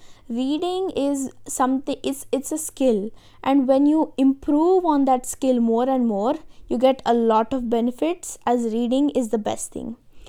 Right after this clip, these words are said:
We need attention, uh, we need attention, not retention, is another quote by Jim Kwik,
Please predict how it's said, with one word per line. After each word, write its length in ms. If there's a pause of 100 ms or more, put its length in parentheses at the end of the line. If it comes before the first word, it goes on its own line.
(380)
We 200
need 420 (200)
attention, 1000 (440)
uh, 80
we 160
need 300
attention, 680
not 240
retention, 720
is 200
another 340
quote 460
by 160
Jim 280
Kwik, 340